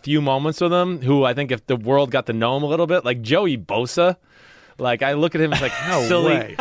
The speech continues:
Speaker 1: He's like silly Gronk. He's the same thing. Who's,
Speaker 2: But it
Speaker 1: like,
Speaker 2: takes,
Speaker 1: strong
Speaker 2: it
Speaker 1: and
Speaker 2: takes
Speaker 1: athletic
Speaker 2: him
Speaker 1: freak.
Speaker 2: too long to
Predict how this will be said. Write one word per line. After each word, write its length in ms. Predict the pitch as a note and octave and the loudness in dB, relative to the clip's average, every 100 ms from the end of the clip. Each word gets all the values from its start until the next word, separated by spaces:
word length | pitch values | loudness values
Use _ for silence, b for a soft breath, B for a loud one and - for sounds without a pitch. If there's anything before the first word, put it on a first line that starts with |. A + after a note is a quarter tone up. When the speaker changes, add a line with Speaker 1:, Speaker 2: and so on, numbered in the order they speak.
| B3 | -4
Speaker 1:
He's 160 | A#3 A3+ | -2 -2
like 160 | G3+ | -4
silly 380 | - B3+ B3 B3 | -4 -2 0 0
Gronk. 500 | E3+ F3+ C4 A#3 G#2+ | 0 2 2 2 -2
He's 180 | F3+ F3 | -6 -6
the 80 | F#3 | -6
same 360 | - A3+ G#3+ | -2 -2 0
thing. 180 | A#3 A3+ | -2 0
Who's, 80 | C#3+ | 0
Speaker 2:
But 40 | D#3+ | 0
it 40 | |
Speaker 1:
like, 100 | C#3 | 0
Speaker 2:
takes, 240 | - G3 D3 | 0 -2 0
Speaker 1:
strong 380 | D3+ D#3 D#3+ E3 | 0 0 0 0
Speaker 2:
it 40 | |
Speaker 1:
and 80 | C#3+ | 0
Speaker 2:
takes 240 | C#3+ D3+ | 0 0
Speaker 1:
athletic 140 | D3+ F3 | 0 -2
Speaker 2:
him 60 | |
Speaker 1:
freak. 280 | D3 D3+ F3+ | 0 2 2
Speaker 2:
too 180 | G#3 G3+ | 2 0
long 460 | E3 D#3+ E3 C#3+ B2+ | 2 2 2 0 -6
to 160 | A2 | -14